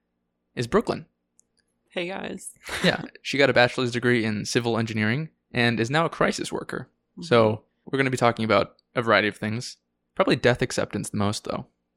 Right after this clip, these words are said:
Speaker 1: Is that what we planned?
Speaker 2: Yeah, yeah, that and maybe some branches of psychology and psychoanalysis with
Speaker 1: Yeah.
Speaker 2: Carl Jung or, uh,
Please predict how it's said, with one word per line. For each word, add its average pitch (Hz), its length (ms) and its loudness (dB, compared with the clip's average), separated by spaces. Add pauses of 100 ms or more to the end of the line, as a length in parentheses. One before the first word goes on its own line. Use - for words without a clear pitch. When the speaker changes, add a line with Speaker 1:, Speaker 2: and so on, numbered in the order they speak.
(460)
Speaker 1:
Is 127 60 -4
that 120 80 6
what 113 80 4
we 117 60 0
planned? 123 300 -4 (300)
Speaker 2:
Yeah, 175 300 0 (240)
yeah, 170 240 -2 (120)
that 175 240 -4
and 165 140 -6
maybe 165 400 -4
some 160 560 -10 (580)
branches 175 720 -4
of 165 420 -4
psychology 160 760 -6
and 165 220 -6
psychoanalysis 165 1300 -6
with 175 120 -2
Speaker 1:
Yeah. 196 120 0 (280)
Speaker 2:
Carl 165 260 -4
Jung 160 320 -8
or, 156 260 -8
uh, - 420 -12